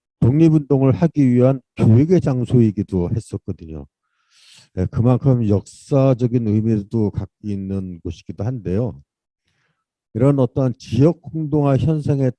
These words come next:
따르다 보니까는 학교도 많이 이전이 됐고, 어,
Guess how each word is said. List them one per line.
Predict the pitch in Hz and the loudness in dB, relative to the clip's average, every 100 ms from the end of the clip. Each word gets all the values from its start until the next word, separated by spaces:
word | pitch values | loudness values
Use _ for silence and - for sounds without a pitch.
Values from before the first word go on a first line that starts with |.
| - | -8
따르다 | 135 135 131 127 117 | -4 -2 0 0 0
보니까는 | 107 101 95 107 95 113 101 95 _ _ _ - - _ _ _ _ | 0 -2 -4 -6 -4 -4 -6 -12 _ _ _ -20 -20 _ _ _ _
학교도 | - - 220 190 180 | -14 -8 -2 -2 0
많이 | 135 117 123 113 | 0 0 0 -2
이전이 | 95 110 120 131 | -2 -2 0 -2
됐고, | - 135 - 110 85 90 101 76 73 76 _ | -2 -4 -6 -4 -2 -2 -4 -4 -10 -14 _
어, | - 82 80 | -14 -10 -8